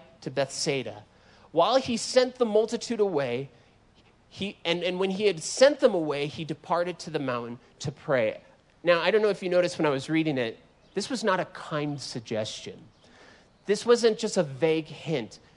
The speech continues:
It says he made them get into the boat. You ready for the King James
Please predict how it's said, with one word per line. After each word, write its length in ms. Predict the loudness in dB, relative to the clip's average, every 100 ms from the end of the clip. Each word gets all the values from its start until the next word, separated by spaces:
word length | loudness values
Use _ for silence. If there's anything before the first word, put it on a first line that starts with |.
| _ _
It 120 | -8 -6
says 360 | 2 2 2
he 200 | -6 -4
made 720 | -2 -2 2 2 2 0 -2 -2 -6
them 260 | 0 0
get 200 | 0 -4
into 160 | -4 -8
the 100 | -4
boat. 340 | 0 0 -2 -14 _
You 80 | -2
ready 160 | 0 0
for 100 | -4
the 80 | -6
King 320 | -2 0 2
James 400 | 0 0 -4